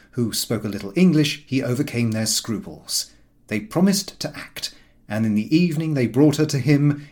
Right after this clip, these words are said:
in a covered wagon, together with a bill for expenses. The meeting was not a tender one. Missus Harris is not a good actress, and always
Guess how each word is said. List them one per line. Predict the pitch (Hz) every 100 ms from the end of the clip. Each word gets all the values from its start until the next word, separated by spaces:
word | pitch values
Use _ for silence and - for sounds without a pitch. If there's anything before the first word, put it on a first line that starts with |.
| -
in | 101
a | -
covered | - 131 147 113
wagon, | 110 107 104 101 101 _ _ _ _ _
together | - 98 110 101
with | 98
a | 92
bill | 101 95
for | 90 92
expenses. | 90 - 87 78 - - - - _ _ _ _ _ _ _ - - -
The |
meeting | 143 214 233 233 214 190 - - _ _ _ -
was | 202 -
not | 123 98 - - -
a | 98
tender | - 90 82
one. | 80 78 76 76 _ _ _ _ _ _ _ _ _
Missus | 294 285 -
Harris | 202 175 156 -
is | 165 151
not | 147 127 -
a |
good | - 87
actress, | - - - - - - - -
and | 151 151
always | 214 277 269